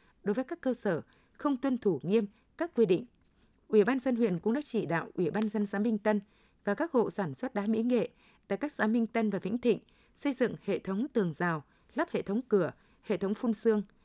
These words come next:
để giảm bụi và tiếng ồn. Huyện đang triển khai thi công xây dựng dự án xử lý nước thải tại làng nghề chế tác đá xã Vĩnh Minh,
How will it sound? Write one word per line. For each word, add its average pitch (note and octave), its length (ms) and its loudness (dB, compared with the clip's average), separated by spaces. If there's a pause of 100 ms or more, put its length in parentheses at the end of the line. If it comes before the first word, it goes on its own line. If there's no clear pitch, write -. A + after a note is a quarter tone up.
(240)
để F#3 260 0
giảm D3+ 360 -6
bụi F3 180 2
và E3 80 -4
tiếng F#3 240 -2
ồn. F3+ 220 2 (720)
Huyện A3+ 200 2
đang C4 140 2
triển F#3+ 260 -2
khai A#3 120 -4
thi - 100 0
công A#3+ 180 0
xây A#3 160 0
dựng A#3 240 0
dự F3+ 140 -4
án F#3+ 300 -4
xử A3+ 160 0
lý F3 120 0
nước D4+ 180 -2
thải D#3+ 260 -4 (400)
tại E3+ 180 0
làng F3 200 -2
nghề E3+ 140 0
chế E3+ 140 -8
tác C4+ 200 -8
đá G3 260 -6 (220)
xã - 160 -4
Vĩnh F#3+ 220 0
Minh, A3+ 180 4